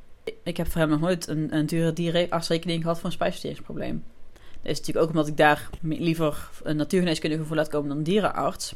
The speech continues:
Maar, ehm, ja, ik heb het ook wel <laughs> regelmatig als ik er wel een dierenarts laat komen dat ik denk, "Goh,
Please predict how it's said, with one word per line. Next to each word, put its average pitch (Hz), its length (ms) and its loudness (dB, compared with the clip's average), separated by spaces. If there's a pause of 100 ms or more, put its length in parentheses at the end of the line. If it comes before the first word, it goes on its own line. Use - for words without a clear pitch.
Maar, 156 540 0 (720)
ehm, 156 340 0 (1700)
ja, 185 220 8
ik 151 120 -4
heb 131 100 -2
het 160 120 -8
ook 135 80 -2
wel 147 180 6
<laughs> 190 40 10
regelmatig 180 360 8
als 180 120 4
ik 180 80 0
er 190 60 6
wel 196 120 12
een 220 100 12
dierenarts 214 260 8
laat 208 120 8
komen 220 240 8
dat 220 100 6
ik 202 60 0
denk, 220 220 4
"Goh, 180 300 6